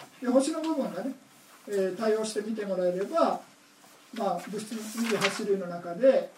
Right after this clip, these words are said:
えー、まあ、どれが合掌式か、心掌式か、自節掌式か、えー、磁気掌式かっていうのが分かる表現。それで、まず、えー、合掌式から見てい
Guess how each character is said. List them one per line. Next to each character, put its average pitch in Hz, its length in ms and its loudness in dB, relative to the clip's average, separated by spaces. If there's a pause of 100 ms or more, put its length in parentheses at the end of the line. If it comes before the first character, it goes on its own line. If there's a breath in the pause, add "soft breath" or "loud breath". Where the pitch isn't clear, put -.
(140)
え 185 380 -2
ー、 - 20 -10
ま 180 120 -4
あ、 180 40 -6
ど 208 80 -4
れ 214 140 -2
が 190 260 0 (340)
合 180 120 0
掌 180 180 -4
式 - 160 -10
か、 - 140 -20 (180)
心 190 220 -8
掌 175 180 -4
式 - 200 -16
か、 - 100 -20 (800)
自 190 200 2
節 180 60 -2
掌 190 180 2
式 180 140 -8 (160)
か、 180 40 -16 (400)
え 175 220 2
ー、 175 60 -6
磁 190 80 -8
気 190 140 -4
掌 180 80 0
式 175 140 -8
か 175 140 -12
っ 165 40 -10
て 226 80 -10
い 247 40 -4
う 294 60 -2
の 285 60 0
が 196 80 2
分 180 140 0
か 180 100 -6
る 160 100 -8
表 156 200 -14
現。 160 80 -14 (1800)
そ 254 80 4
れ 285 180 12
で、 294 320 8
ま 262 140 8
ず、 196 260 6 (300)
え 208 60 4
ー、 196 120 8
合 277 140 8
掌 359 140 6
式 - 180 -4
か 190 140 2
ら 170 240 0
見 190 140 -8
て 180 120 -4
い 175 100 -4